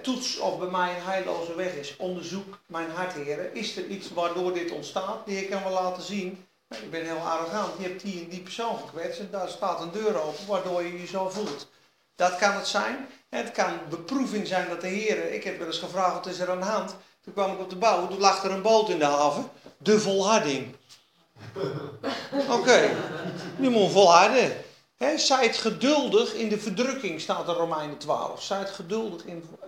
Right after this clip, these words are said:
hè, volhard in het gebed en geduldig in de verdrukking. Dus soms duurt verdrukking lang. Ja, ge-, blijf geduldig. Maar er is vraag, openbaring, onderzoek het woord.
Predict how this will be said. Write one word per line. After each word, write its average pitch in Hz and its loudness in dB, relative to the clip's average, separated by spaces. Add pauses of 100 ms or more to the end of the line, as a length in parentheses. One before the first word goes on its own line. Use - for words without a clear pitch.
(140)
hè, 233 -12
volhard 220 -4
in 185 -6
het 160 -8
gebed 180 -6
en 175 -10
geduldig 196 -6
in 202 -6
de 196 -2
verdrukking. 180 -8
Dus 208 -12
soms 233 -6
duurt 240 -8
verdrukking 220 -6
lang. 233 -4 (640)
Ja, 294 -14 (100)
ge-, - -14
blijf 190 0
geduldig. 185 -4 (420)
Maar - -4
er 202 2
is - -4
vraag, 285 6
openbaring, 277 6 (320)
onderzoek 247 4
het 233 -2
woord. - -2